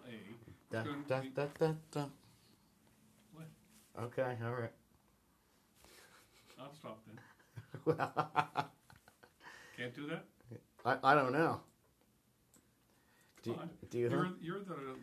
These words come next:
Speaker 1: the Lord God here. Sit
Speaker 2: The Lord God. You know the Lord God that I'm
Speaker 1: on the
Speaker 2: not.
Speaker 1: radio.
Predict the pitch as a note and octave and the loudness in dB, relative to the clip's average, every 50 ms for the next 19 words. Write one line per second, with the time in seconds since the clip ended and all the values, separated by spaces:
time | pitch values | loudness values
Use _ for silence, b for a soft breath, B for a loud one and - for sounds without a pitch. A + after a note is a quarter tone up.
0 | B2 B2+ B2+ B2 B2 A#2+ A#2 A#2 A#2+ A#2+ B2+ C#3 D3 D3 D3+ C3+ B2+ B2+ B2+ B2+ | -14 -14 -14 -12 -10 -10 -10 -10 -10 -10 -10 -8 -8 -10 -10 -10 -10 -10 -10 -12
1 | A#2 A2+ A2 A2+ B2 C3+ - - E3+ D#3+ - - C#3+ C3 C3 C#3 C3+ C3 C3 C3+ | -12 -12 -12 -12 -10 -12 -10 -10 -12 -12 -8 -6 4 10 12 12 12 12 12 12
2 | C3 C3 C3 B2 G#2+ - B2 A#2+ A#2 A#2 A#2 A#2 A2+ A2 A#2 - A#2+ A2+ A2+ C3+ | 12 12 12 10 8 8 8 10 10 10 8 8 6 4 0 -2 -2 0 2 6
3 | C#3 D3 D3+ D#3 - C3 B2+ B2 B2 C3 B2+ B2 A2 G#2 A#2+ A#2 A#2 A#2 A#2 G#2+ | 8 10 10 10 10 8 6 8 8 8 8 6 6 6 6 6 8 6 4 2
4 | A2 G#2 G#2+ G2+ F#2+ G2 G#2 A2+ A2 G2 G2+ A#2+ B2+ B2 A2+ G2 | 2 2 2 0 -2 -2 -2 0 0 -2 -2 -4 -6 -6 -8 -10